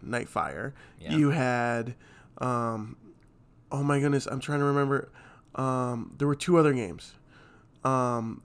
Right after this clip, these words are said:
Speaker 1: 'cause there was one, f-, there were two for, for PlayStation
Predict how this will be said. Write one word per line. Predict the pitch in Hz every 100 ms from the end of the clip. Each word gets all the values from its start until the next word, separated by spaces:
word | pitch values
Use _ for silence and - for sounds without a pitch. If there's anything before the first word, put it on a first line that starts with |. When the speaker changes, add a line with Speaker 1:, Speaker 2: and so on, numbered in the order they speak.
| -
Speaker 1:
'cause | 160 131
there | 139
was | 139
one, | 131 143 147 156 160
f-, | - - 135
there | 139
were | 131 123 - - - - - - - _ - - _ _ _
two | - - 180 220 247
for, | - 180 165 160 156 151 151 147 139 - - - - - - - - - - - - - - - - -
for | 131
PlayStation | - 135 120 - 107 107 - 98 90